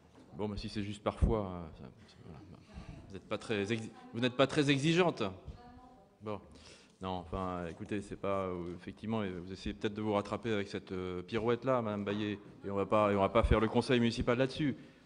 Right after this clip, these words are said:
Moi, les, les mots ont un sens. J'entends monsieur Guillard, euh, et je respecte sa parole, hein, je, je l'entends bien, hein, qui exprime que les choses lui sont pas, euh, transmises assez rapidement par le personnel communal et il parle d'incompétence.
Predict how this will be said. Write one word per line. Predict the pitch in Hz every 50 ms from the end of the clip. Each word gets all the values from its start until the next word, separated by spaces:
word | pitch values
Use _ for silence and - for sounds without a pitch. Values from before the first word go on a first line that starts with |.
| _ -
Moi, | 104 104
les, | 101 95 95 95
les | 95 95
mots | 98 104 98
ont | 92 87
un | - 82
sens. | - - 110 113 123 117 - 101 98
J'entends | 87 95 87 - 101 95
monsieur | 95 87 - - 90
Guillard, | 87 85 95 95 101 101 87 78 78 80
euh, | 80 82 80
et | 82
je | - 82
respecte | 80 - - 95 90 - 92
sa | 87 - 90
parole, | - 120 131 185 196 180
hein, | 156 160 170 151 110
je, | 95 98 87
je | 85 90
l'entends | 92 - - 131
bien, | 175 208 196
hein, | 156 101 95
qui | - - - 82 85 85
exprime | 78 76 - - - - 113 110 110 95
que | - - 92 87 85 - - - - - - - - _ _ _
les | 101 95
choses | - - 117 107
lui | 107 101
sont | - 95
pas, | 87 - 110 107 104 101 95 92
euh, | 92 90 90 87 -
transmises | - - 95 90 - 107 98
assez | 98 92 - 98
rapidement | 90 90 - 98 95 104 104
par | 101 104 90
le | 87 -
personnel | 92 87 - 104 95 87
communal | - 98 95 101 107 110 107 95
et |
il | 85 85
parle | - 95 92 92
d'incompétence. | 95 98 98 - 92 - 92 85 - 123 131 156 156 - -